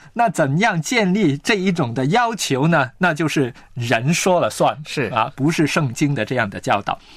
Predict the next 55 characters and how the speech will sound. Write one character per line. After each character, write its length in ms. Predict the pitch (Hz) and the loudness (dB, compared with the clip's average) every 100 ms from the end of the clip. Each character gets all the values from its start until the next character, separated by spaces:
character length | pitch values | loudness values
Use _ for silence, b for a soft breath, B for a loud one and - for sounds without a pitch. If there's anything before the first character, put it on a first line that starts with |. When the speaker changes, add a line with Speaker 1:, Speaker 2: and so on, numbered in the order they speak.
| B | B
Speaker 2:
而 100 | B | B
我 80 | 180 | 2
们 100 | 139 | 2
看 260 | 147 160 165 | 0 0 2
到 180 | 170 156 | 2 0
这 100 | 147 | -2
种 160 | 127 | -2
人 260 | 120 123 214 | 0 2 2
说 200 | 214 208 | 2 2
了 100 | 175 | 2
算 220 | 190 151 | 2 0
呢， 200 | 123 110 - | -2 -6 -10
Speaker 1:
而 80 | - - | -20 -12
Speaker 2:
他 280 | - 196 196 | -2 0 2
的 120 | 165 | 0
这 120 | 156 | 0
个 120 | 147 | 0
背 260 | 139 190 139 | 2 2 2
景 180 | 123 104 | 0 -6
一 120 | 113 | -2
定 180 | 156 131 | 0 0
是 140 | 127 | 0
和 120 | 117 | -2
他 200 | 120 127 | 0 0
原 160 | 127 120 | 0 0
来 140 | 120 | 0
那 100 | 127 | 0
眼 220 | 127 107 104 | -2 -4 -4
镜 180 | 131 120 | -2 -2
有 120 | 101 | -2
关 220 | 107 104 | -2 -2
系 140 | 101 | -4
的。 80 | 101 | 0
Speaker 1:
哦， 260 | 151 139 127 | 2 2 0
对， 260 | 139 131 113 B B | 0 0 -2 B B
就 120 | 180 | -2
是 120 | 147 | 0
他 240 | - 165 165 | 2 0 -2
所 280 | - 139 147 | -4 -4 -2
有 60 | |
的 80 | 123 | -2
传 320 | - 123 143 | -2 -2 -2
统 220 | 185 123 | -2 -2
啊， 180 | 110 123 | 0 0
Speaker 2:
对。 120 | 135 | 0
Speaker 1:
那 40 | 143 | -2
个 160 | 117 | -4
血 440 | 110 - 269 175 131 | -2 0 2 2 2
的 140 | 131 | 2
一 140 | 131 156 | 2 0
种 180 | 139 | -2
的 100 | 107 | -6
禁 260 | 123 208 135 | -2 0 2
忌 160 | - | 2
的 100 | 147 | 0